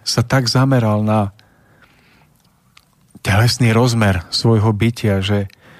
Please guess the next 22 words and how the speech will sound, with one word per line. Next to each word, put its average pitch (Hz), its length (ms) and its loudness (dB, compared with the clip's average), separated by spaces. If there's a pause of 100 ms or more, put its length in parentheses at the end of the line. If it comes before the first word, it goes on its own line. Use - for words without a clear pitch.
(220)
že 101 80 -2
všetko 123 440 0
sádzal 117 480 0
na 123 160 0
to, 113 160 0
aby 107 160 0
bol 117 160 2
najlepším 113 520 0
športovcom. 98 760 -4 (760)
A - 80 -6
možno 107 400 2
skutočne 147 560 0
sa 110 300 0
aj 101 100 -2
veľmi 117 240 0
vysoko 110 480 -2
vypracoval 110 800 0
a 92 80 0 (960)
možno 95 400 2
sa 92 160 0
stal 95 400 0 (640)
obdivovaným. 104 920 0